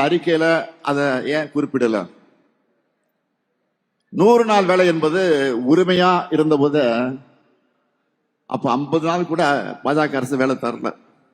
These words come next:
இப்ப எப்படி நூத்தி இருபத்தி நாலு கொடுப்பாங்க? இதுல என்னன்னா, இனி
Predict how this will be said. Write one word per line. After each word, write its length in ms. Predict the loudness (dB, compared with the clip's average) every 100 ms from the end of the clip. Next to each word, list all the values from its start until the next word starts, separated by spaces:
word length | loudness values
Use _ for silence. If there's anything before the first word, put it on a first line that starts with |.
| _ _ _ _ _ _ _ _ _ _ -8
இப்ப 100 | 0 0
எப்படி 240 | 2 2 2
நூத்தி 180 | 2 2
இருபத்தி 240 | 2 0
நாலு 160 | 0 0
கொடுப்பாங்க? 380 | 0 0 -2 -2 -4 -6 -14 _ _ _ _ _ _ _ _ _ _ _ _ _ _ _ _ -4
இதுல 180 | 0 0
என்னன்னா, 420 | 2 0 2 0 0 -2 -6 -12 -20 -20 _ _ _ -8
இனி 120 | -4